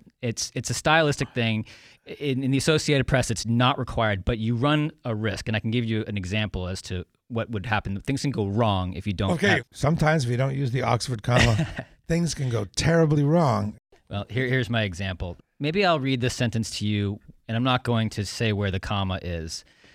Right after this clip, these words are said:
Speaker 1: and we'll just take it from there. So here's the sentence. "People who inspire me include my two children, Winston Churchill and Mother Teresa."
Speaker 2: Okay.
Speaker 1: Now, now,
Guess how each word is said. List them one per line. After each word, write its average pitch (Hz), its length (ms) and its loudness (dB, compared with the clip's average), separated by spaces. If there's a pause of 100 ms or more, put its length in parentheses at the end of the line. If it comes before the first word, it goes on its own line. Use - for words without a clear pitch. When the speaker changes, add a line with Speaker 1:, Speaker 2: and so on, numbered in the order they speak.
(280)
Speaker 1:
and 98 160 -4
we'll 98 80 -2
just 95 240 -4
take - 180 -4
it - 60 -12
from 90 160 -8
there. 80 240 -6 (100)
So - 160 -4
here's 139 180 2
the - 80 -4
sentence. 92 460 -6 (440)
"People 180 300 4
who 147 160 4
inspire 123 560 2
me 101 220 2
include 107 400 0
my 107 160 0
two 135 260 -2
children, 110 600 0
Winston 107 340 -2
Churchill 101 640 -2
and 101 140 -4
Mother 98 180 -2
Teresa." 85 520 -6 (1500)
Speaker 2:
Okay. 123 380 2 (240)
Speaker 1:
Now, 113 120 0
now, 113 180 0